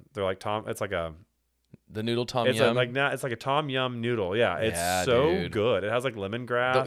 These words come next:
Speaker 1: and
Speaker 2: yes,
Speaker 1: stuff.
Speaker 2: the one from Thai
Speaker 1: Yeah,
Speaker 2: Select.
Speaker 1: Thai
Speaker 2: It's
Speaker 1: Select.
Speaker 2: so
Speaker 1: And
Speaker 2: good, yes.
Speaker 1: every time I have that, I'm like, "This is the greatest thing I've ever eaten." Like, it is. And I was so bummed when I had covid, I couldn't, I couldn't smell.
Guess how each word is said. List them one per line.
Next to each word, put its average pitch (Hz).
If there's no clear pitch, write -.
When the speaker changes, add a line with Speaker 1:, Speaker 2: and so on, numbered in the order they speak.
Speaker 1:
and 127
Speaker 2:
yes, 127
Speaker 1:
stuff. 123
Speaker 2:
the 135
one 135
from 139
Thai 135
Speaker 1:
Yeah, 123
Speaker 2:
Select. 123
Speaker 1:
Thai 131
Speaker 2:
It's 127
Speaker 1:
Select. 120
Speaker 2:
so 165
Speaker 1:
And 151
Speaker 2:
good, 135
yes. 131
Speaker 1:
every 165
time 147
I 127
have 117
that, 110
I'm 104
like, 98
"This 107
is 160
the 139
greatest 104
thing 104
I've 92
ever 87
eaten." 82
Like, 101
it 113
is. 104
And 147
I 151
was 143
so 160
bummed 123
when 113
I 120
had 117
covid, 117
I 110
couldn't, 107
I 101
couldn't 104
smell. 95